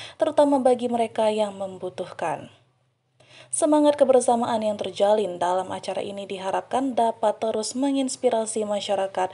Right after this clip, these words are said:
untuk berbuat baik dan membantu sesama, tidak hanya di bulan suci Ramadan, tetapi juga sepanjang tahun.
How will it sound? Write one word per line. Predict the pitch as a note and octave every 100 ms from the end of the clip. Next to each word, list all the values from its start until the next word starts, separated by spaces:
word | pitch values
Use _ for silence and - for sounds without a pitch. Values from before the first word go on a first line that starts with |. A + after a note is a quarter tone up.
| - -
untuk | - D#4 D4 C4
berbuat | A3 G3+ G3 G3
baik | G#3+ C#4 C#4 C#4
dan | A3 A3
membantu | G#3 G3+ G3 G3 F#3+ F#3
sesama, | F#3+ G3+ G#3+ G3 - - - -
tidak | G3+ F#3+ F#3+
hanya | G3+ G3+ G3
di | G3+
bulan | G3 G3+ G3+
suci | - C4+ - A#3+
Ramadan, | A3 G#3+ A#3+ C4+ F#3+ - - -
tetapi | D#4 D4+ D4 C#4+ A#3
juga | C4 C4 B3 G3+ F#3+
sepanjang | G3+ F#3+ F#3+ F#3+
tahun. | F#3+ F#3+ A3 A#3+ - -